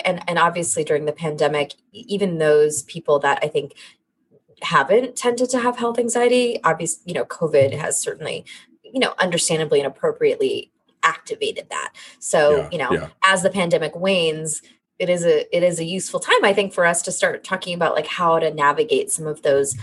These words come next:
Speaker 1: you know, scary thoughts that can show up about our health.
Speaker 2: Well, as we did in season one, I mean, everything is behaviorism. And so I think that there's so many topics that we can cover. And then, but sometimes I still remain surprised for the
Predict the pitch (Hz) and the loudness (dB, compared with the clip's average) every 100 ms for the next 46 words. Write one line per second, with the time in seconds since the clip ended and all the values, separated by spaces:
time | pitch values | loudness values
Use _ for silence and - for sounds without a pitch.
0 | - _ - 220 226 196 196 - 196 233 | -14 _ -12 -4 0 0 -2 -2 2 2
1 | 247 220 320 - - - 151 151 127 - | 4 2 0 -6 -10 -8 -8 -6 -6 -4
2 | 82 165 170 233 190 - _ _ 123 143 | 0 0 0 0 -2 -6 _ _ 0 2
3 | 180 156 143 120 - 107 110 113 - 110 | 2 2 2 2 0 0 2 0 0 0
4 | 120 135 156 151 135 107 90 92 82 87 | 2 2 2 2 2 0 0 -2 -2 -2
5 | 87 92 95 104 110 92 98 90 95 95 | 0 0 0 -2 -2 -2 2 2 2 0
6 | 95 80 90 80 - 120 117 110 92 - | 0 0 0 0 2 4 4 2 0 0
7 | 90 - 85 - - - _ _ _ - | 0 0 -4 -6 -16 -18 _ _ _ -2
8 | 87 90 82 - 95 92 101 85 95 95 | -2 -2 -4 -4 -4 0 0 2 2 2
9 | 95 _ _ _ 107 123 123 - 143 131 | -2 _ _ _ 2 2 2 0 0 2
10 | 165 147 180 196 190 - 165 135 123 117 | 2 2 2 2 2 2 0 2 2 2
11 | 113 107 - _ _ - - 110 - 104 | 0 -2 -8 _ _ -12 -8 -6 0 4
12 | 110 117 - 107 85 95 | 4 4 0 0 0 -4